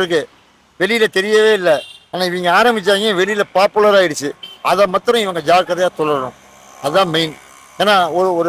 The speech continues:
செடியை நட்டீங்க, இன்னைக்கு வந்து மரம் ஆயிடுச்சு,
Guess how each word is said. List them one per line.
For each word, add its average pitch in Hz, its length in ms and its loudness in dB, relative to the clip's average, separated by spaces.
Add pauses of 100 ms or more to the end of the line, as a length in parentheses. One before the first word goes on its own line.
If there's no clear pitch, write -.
செடியை 233 280 2
நட்டீங்க, 190 640 4 (960)
இன்னைக்கு 175 260 -4
வந்து 208 160 2 (1120)
மரம் 180 220 0
ஆயிடுச்சு, 143 300 -6